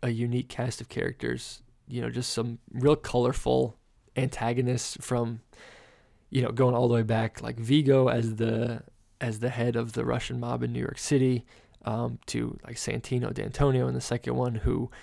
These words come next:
like, after John comes out of retirement, like, calls a favor that John owes him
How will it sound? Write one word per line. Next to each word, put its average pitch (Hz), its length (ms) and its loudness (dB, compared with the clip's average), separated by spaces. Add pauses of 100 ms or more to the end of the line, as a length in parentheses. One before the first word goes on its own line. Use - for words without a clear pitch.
(240)
like, - 280 -10 (500)
after 123 260 -2
John 120 260 2
comes 117 180 2
out 117 100 2
of 117 80 2
retirement, 120 600 0 (260)
like, 123 380 -6 (220)
calls 123 280 4
a 120 60 -2
favor 131 380 4
that 120 140 2
John 120 260 -2
owes 123 260 0
him 117 260 -2